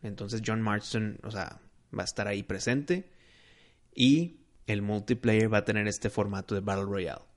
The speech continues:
No sé qué opinar de eso. Yo tam-, ah, también a mí entre que me vale dos cacahuates el ba-, el online, pues no nada más porque un tipo de modo de juego se haga popular. Ya significa que todos los pinches juegos lo deben de tener, güey. Por ejemplo,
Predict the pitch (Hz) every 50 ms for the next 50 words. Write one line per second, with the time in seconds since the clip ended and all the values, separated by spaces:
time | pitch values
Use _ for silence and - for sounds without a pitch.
0 | _ - - - 120 123 127 127 123 - 127 - - 127 120 - - 117 107 110
1 | 113 113 110 107 104 107 120 151 - - 170 175 175 - 120 117 - - - 117
2 | 104 - - 104 104 107 - 107 110 117 123 131 127 127 127 131 - 131 120 -
3 | - 110 107 107 107 110 120 120 117 117 - - 120 - - 107 110 107 - -
4 | 117 - 110 101 107 104 95 107 101 104 110 110 107 107 107 120 139 147 147 -
5 | - - - - - - - - - - - - - 196 185 - - - - -
6 | - - - - - - - - 160 170 175 190 208 226 220 214 214 208 - -
7 | 226 214 - - 190 185 185 196 190 180 - 202 185 175 - 190 190 180 165 151
8 | 147 147 156 165 160 147 123 - - 127 120 117 117 117 - 123 120 127 127 -
9 | - 139 - - 113 101 101 104 98 - - - - - - - - - - -
10 | - - - _ _ _ _ _ _ - - 120 127 190 196 170 185 180 180 190
11 | - - - 156 165 180 190 190 156 - - - 160 156 147 - - 170 170 175
12 | 165 160 156 156 156 170 170 160 147 - - 113 110 117 127 151 175 165 - -
13 | - - - - - _ _ _ - - - 147 143 143 139 175 175 160 135 107
14 | 98